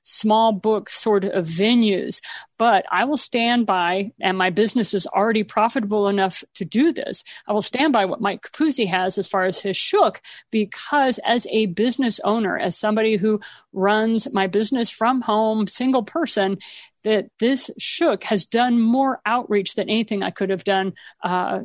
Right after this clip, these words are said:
having a whole league of marketing companies do that for me. So, and I have the numbers to prove it. Just give me a call. I'll be glad to do that. So if you want to definitely, uh, chat with Mike,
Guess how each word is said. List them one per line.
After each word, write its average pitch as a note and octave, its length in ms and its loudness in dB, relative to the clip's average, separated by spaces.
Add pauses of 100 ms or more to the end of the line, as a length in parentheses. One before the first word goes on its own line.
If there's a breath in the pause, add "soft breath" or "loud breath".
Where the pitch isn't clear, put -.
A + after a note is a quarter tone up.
(180)
having G3+ 380 -2
a F#3 120 0
whole G3 260 -2
league G#3 440 2
of F#3+ 260 0
marketing G#3 420 0
companies - 520 -6
do G#3+ 140 0
that F#3 260 -4
for A3+ 180 -2
me. F3+ 220 -6
So, - 260 0 (240 loud breath)
and A#3+ 140 4
I - 20 4
have A#3+ 180 2
the A3+ 80 2
numbers A#3 440 2
to A3 80 -4
prove D4+ 240 2
it. - 180 -2
Just G3 180 -2
give G3+ 120 0
me A#3+ 100 -2
a B3+ 60 -4
call. G#3 160 0
I'll A#3 40 2
be G#3+ 100 -2
glad G3+ 220 0
to G#3+ 60 -4
do C4+ 220 0
that. F#3+ 200 0
So A3 220 4 (320 loud breath)
if A3+ 240 0
you E4+ 180 6
want D4+ 340 2
to A3+ 420 -2 (120)
definitely, A3 680 0
uh, F#3 260 2
chat G#3+ 340 0
with G3+ 220 0
Mike, G3 340 0